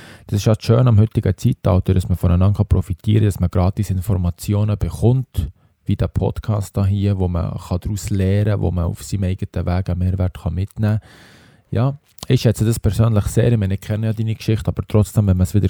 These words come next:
hört, ist es wieder halt eine Wiederholung und oft ist es halt Wiederholung vor Wiederholung. Und ich glaube, wir sind auf, auf gutem Weg und, äh, mit den Zeiten, die wir aktuell haben, die müssen wir schätzen und dankbar sein, nicht zufrieden sein, einverstanden,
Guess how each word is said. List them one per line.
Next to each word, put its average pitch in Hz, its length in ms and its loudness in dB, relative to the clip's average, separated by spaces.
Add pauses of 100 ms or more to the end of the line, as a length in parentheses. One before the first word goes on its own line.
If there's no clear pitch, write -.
hört, 95 300 4
ist 90 80 -2
es - 80 -2
wieder 95 260 2
halt 90 220 2
eine 87 80 -2
Wiederholung 95 480 2
und 90 180 -2
oft 87 240 0
ist 101 140 -2
es 107 120 -4
halt 107 220 -2
Wiederholung 104 420 2
vor 110 160 -2
Wiederholung. 104 500 0 (800)
Und - 120 -2
ich 107 40 0
glaube, 107 260 0
wir 117 80 0
sind 113 260 -2
auf, - 360 -12
auf - 160 -14
gutem 110 400 -4
Weg 117 360 -4
und, 92 240 -2
äh, 87 440 0 (280)
mit 101 220 -4 (120)
den 101 160 -4
Zeiten, 110 340 -4
die 95 60 -2
wir 92 80 -2
aktuell 95 420 -2
haben, 104 200 -2
die 104 100 -8
müssen 92 260 -6
wir 85 80 -6
schätzen 95 440 -2
und 90 140 -6
dankbar 101 440 -2
sein, 110 400 -2
nicht 98 260 -4
zufrieden 98 400 -4
sein, 127 400 -8
einverstanden, 110 680 -2